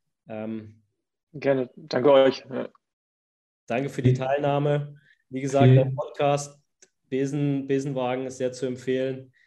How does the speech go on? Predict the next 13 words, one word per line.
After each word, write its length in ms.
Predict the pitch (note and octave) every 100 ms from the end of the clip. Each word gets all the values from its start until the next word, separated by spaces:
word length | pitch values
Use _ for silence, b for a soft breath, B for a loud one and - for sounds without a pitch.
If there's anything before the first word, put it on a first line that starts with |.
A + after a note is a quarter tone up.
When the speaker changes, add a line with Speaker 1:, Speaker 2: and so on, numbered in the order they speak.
| _ _ _ _ _
Speaker 1:
Ähm, 680 | - A2+ A#2 A2+ A#2 A2+ G#2+ _ _ _ _ _ _ _ _ _ _ _ _ _ _ _ _
Robert, 180 | C3+ C3
Speaker 3:
Vielen 120 | B2
Speaker 1:
du 40 | B2
bist, 120 | C3
Speaker 3:
Dank. 100 | -
Speaker 1:
glaub 140 | B2+ C3
ich, 120 | C3+
hören 140 | C3+
da 60 | C3
auch 180 | B2 C3+
oft 260 | B2 -
rein. 460 | A#2 B2 C#3+ C#3+